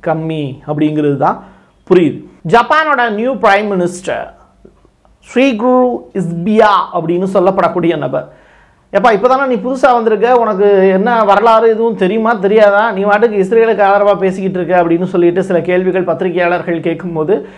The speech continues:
"இல்ல, நாங்க வந்து யூ எஸ் என்ன சொல்றாங்களோ அதான் நாங்க கேட்போம், அந்த வகையில வந்து நான் ஆதரவு தெரிவிக்கிறது இஸ்ரேலுக்கு தான்" அப்படின்ட்டு போயிட்டார். ஒரு குழந்தை diaper போட்டு பார்த்துருக்கலாம், ஆனா வளர்ந்து கட்ட ஒரு ஆசாமிகள் diaper போட்டு சுத்துறது அப்படிங்கிறது உலகத்துல middle east பகுதியில யாரு செய்வாங்க அப்படிங்கிறது உங்களுக்கே தெரியும்.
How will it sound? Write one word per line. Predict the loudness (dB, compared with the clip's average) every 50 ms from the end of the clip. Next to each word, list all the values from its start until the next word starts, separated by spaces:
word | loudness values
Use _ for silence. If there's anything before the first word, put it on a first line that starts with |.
| -20 -20 -10 -4
"இல்ல, | 0 0 2
நாங்க | 2 2 0 0 0 -2
வந்து | -2 0 2 2 4 4 2
யூ | 2 0 0
எஸ் | 0 0
என்ன | -2 -2
சொல்றாங்களோ | -2 -2 -2 0 0 0 0 2 2 2 2
அதான் | 2 0 0
நாங்க | -2 -2 -4 -4 -6
கேட்போம், | -6 -4 -4 -4 -2 -2 -4 -4 -4 -6 -10 -18 -20 -20 -20 -12
அந்த | -8 -2 0 0
வகையில | 2 2 2 2 2 4
வந்து | 2 2 0 0
நான் | 2 2 2 2 4 4
ஆதரவு | 4 4 4 4 4 2 2 2
தெரிவிக்கிறது | 2 2 2 2 2 0 0 0 -2 -2
இஸ்ரேலுக்கு | -4 -2 -2 0 0 0 0 0
தான்" | -2 -4 -4 -4 -4 -6
அப்படின்ட்டு | -4 -4 -4 -4 -4 -4
போயிட்டார். | -4 -4 -4 -4 -6 -6 -6 -12 -20 _ _ _ _ _ _ 0
ஒரு | 0 0 2
குழந்தை | 4 2 2 2 2 0 -2
diaper | 0 0 0 0 0 -2 -2 -4 -2
போட்டு | -2 -4 -4 -4
பார்த்துருக்கலாம், | -2 0 0 0 -2 -4 -8 -8 -6 -6 -8 -8 -10 -14 _
ஆனா | -4 -2 0 2 2 2 2 0 0 0 -2 -2 -2 -4
வளர்ந்து | 0 0 2 2 2 0 0 0 0 0
கட்ட | 0 0 0 0 2
ஒரு | 2 2 2 2 2
ஆசாமிகள் | 2 2 2 2 0 0 -2 -2 -2 -2 -2 -2 -2 0
diaper | 0 0 2 2 0 0 -2 -4
போட்டு | -2 -4 -4 -4
சுத்துறது | -4 -8 -8 -6 -4 -2 0 0
அப்படிங்கிறது | 0 0 -2 -2 -2 -2 -2 -2 -2 -2 0 0 0 0
உலகத்துல | 0 0 -2 -2 -2 0 0 0
middle | 0 -2 -2 -2 -2
east | -2 -2 -4 -6 -6 -4 -4
பகுதியில | -2 -2 -4 -4 -2 0 0 2 2 2 0 -2 -2
யாரு | -2 0 0 0 0
செய்வாங்க | -2 -4 -2 -2 -2 -2 0 0 -2
அப்படிங்கிறது | 0 -2 -4 -6 -6 -6 -6
உங்களுக்கே | -6 -6 -6 -4 -6 -4 -4 -6
தெரியும். | -6 -4 -6 -4 -4 -6 -8 -10